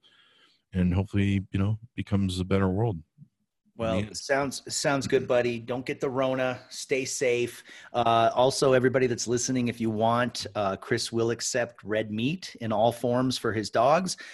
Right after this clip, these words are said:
Speaker 2: But
Speaker 1: And me.
Speaker 2: apparently they're into chicken right now. So we're
Speaker 1: And
Speaker 2: gonna have to, uh, check back
Speaker 1: Yeah.
Speaker 2: with Chris and see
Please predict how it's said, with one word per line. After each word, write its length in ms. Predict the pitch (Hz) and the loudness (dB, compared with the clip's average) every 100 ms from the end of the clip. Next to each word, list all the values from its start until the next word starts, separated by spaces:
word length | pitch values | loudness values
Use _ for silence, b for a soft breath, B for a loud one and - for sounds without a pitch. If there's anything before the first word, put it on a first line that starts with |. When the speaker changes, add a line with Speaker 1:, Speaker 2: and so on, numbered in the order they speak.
| B B | B B
Speaker 2:
But 120 | 107 | 0
Speaker 1:
And 60 | 107 | 2
me. 120 | 117 | 2
Speaker 2:
apparently 420 | 170 214 233 233 | 0 -2 0 0
they're 200 | 208 208 | 0 -4
into 280 | 175 214 214 | -2 -2 -2
chicken 520 | - - 247 277 233 | -4 -4 -2 0 2
right 280 | 156 113 98 | 2 0 -2
now. 300 | 95 90 80 | -6 -6 -8
So 300 | - - 104 | -8 -4 -2
we're 140 | 104 | -2
Speaker 1:
And 80 | 127 | -2
Speaker 2:
gonna 140 | 170 170 | -4 -4
have 300 | 170 175 - | -4 -4 -6
to, 240 | 185 175 | -6 -4
uh, 120 | 175 | -6
check 300 | 160 - - | -6 -6 -4
back 220 | 175 165 | -2 -2
Speaker 1:
Yeah. 40 | 123 | -2
Speaker 2:
with 160 | 127 - | -6 -6
Chris 340 | 139 120 - | -6 -6 -6
and 120 | 117 | -6
see 560 | - 202 202 139 123 | -4 -2 -2 0 -2